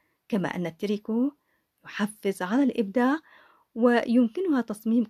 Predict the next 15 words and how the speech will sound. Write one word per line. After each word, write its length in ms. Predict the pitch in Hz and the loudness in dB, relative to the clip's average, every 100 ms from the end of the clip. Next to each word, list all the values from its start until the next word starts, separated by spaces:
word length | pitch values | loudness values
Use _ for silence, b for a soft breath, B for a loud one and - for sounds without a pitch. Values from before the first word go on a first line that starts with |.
| - | -4
قطع 260 | 262 247 | -6 -6
فريدة 720 | 214 208 214 262 262 - - - _ _ _ _ | -4 -4 2 2 2 0 -6 -8 _ _ _ _
تتناسب 600 | 202 175 185 247 285 349 | -10 -6 0 0 0 -2
مع 300 | 302 240 - | 0 0 -2
أذواق 340 | 202 196 190 185 | -2 -2 -4 -4
الزبائن 600 | 196 185 180 180 185 175 | -8 -6 -4 -4 -4 -6
والعملاء. 880 | 175 214 262 226 240 220 160 - - _ _ _ _ _ _ _ b b b b b b - | -2 0 0 0 0 0 -2 -8 -12 _ _ _ _ _ _ _ b b b b b b 0
لكن 480 | 294 403 349 330 339 | 0 2 2 2 2
قد 160 | - 277 | 0 -2
تتساءل 540 | 240 226 254 226 226 | -2 -2 0 0 0
بعض 240 | 220 233 220 | 0 -2 -2
من 100 | 175 | -2
النساء، 340 | 165 160 202 | -4 -2 -4
كيف 300 | 202 320 320 | 0 0 2
أبدأ، 580 | 226 233 - - 214 | 0 -2 -4 0 0